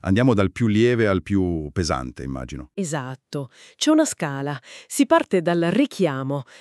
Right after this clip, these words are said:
Speaker 2: È un avvertimento scritto formale. Resta registrato all'ivas. È un po' un monito.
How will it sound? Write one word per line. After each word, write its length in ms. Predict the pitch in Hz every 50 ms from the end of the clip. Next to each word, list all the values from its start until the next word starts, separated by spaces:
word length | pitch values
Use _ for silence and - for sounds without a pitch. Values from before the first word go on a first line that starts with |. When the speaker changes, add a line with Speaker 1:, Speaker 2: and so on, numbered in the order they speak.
| - - -
Speaker 2:
È 120 | 190 202
un 120 | 214 220 226
avvertimento 640 | 220 196 233 240 - - 269 277 294 277 - 226
scritto 640 | 185 - - - 226 233 226 - _ _ - 247 240
formale. 720 | - - - 202 185 180 170 156 123 117 123 123 127 127 - - - - - _
Resta 400 | - 214 226 233 208 - - 233
registrato 580 | 220 220 208 170 196 180 - - 190 185 - 175
all'ivas. 600 | 156 143 135 139 135 135 139 180 208 - - - 240 - - - - _
È 80 | - 254
un 140 | 262 240
po' 160 | - - 262 254
un 160 | 240 226 202
monito. 640 | 170 147 139 139 143 139 - - 151 135 - _